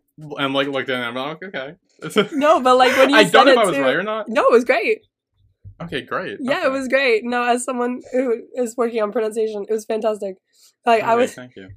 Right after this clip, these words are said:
Speaker 2: it's so funny. I was, like, watching it, and then you said, uh, "That was, uh, Pato Poro Gare." I was like, "What the fuck? Well
Speaker 1: <laughs>
Speaker 2: done." Shit. You went in with that. Well done.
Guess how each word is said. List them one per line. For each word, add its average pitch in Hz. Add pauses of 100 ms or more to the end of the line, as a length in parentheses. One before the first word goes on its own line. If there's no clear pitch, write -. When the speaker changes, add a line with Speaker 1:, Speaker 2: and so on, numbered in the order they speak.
Speaker 2:
it's 247
so 269
funny. 247
I 226
was, 233
like, 233
watching 226
it, 202
and 226
then 220
you 226
said, 226
uh, 233
"That 254
was, 294
uh, 254
Pato 247
Poro 254
Gare." 233 (240)
I 247
was 226
like, 202
"What 269
the 294
fuck? 269
Well 277
Speaker 1:
<laughs> -
Speaker 2:
done." 277 (140)
Shit. - (760)
You 320
went 508
in 359 (140)
with 277
that. 269
Well 359
done. 415